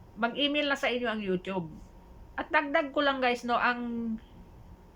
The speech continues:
YouTube, hindi sila ang nag-ano sa atin. Kumbaga, nagsahod.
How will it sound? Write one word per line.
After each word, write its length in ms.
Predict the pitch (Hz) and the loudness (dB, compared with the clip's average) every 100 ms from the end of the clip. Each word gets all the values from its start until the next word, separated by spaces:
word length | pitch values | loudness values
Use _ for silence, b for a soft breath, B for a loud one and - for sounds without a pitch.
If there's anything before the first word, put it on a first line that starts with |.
| - 226 | -8 -2
YouTube, 560 | 311 339 285 247 220 196 - - - - - | 0 2 8 8 8 -2 -12 -20 -20 -20 -6
hindi 240 | 269 294 311 | -2 0 0
sila 340 | 330 311 262 | 2 4 2
ang 80 | 285 | 2
nag-ano 400 | 269 247 - 240 | -2 0 -2 -2
sa 240 | 240 180 | -2 0
atin. 480 | 180 - 208 202 185 - - - | 0 -2 -4 0 -2 -2 -10 -4
Kumbaga, 400 | 196 196 214 208 | 0 2 2 0
nagsahod. 640 | 202 202 180 180 170 165 | 0 0 0 2 0 -2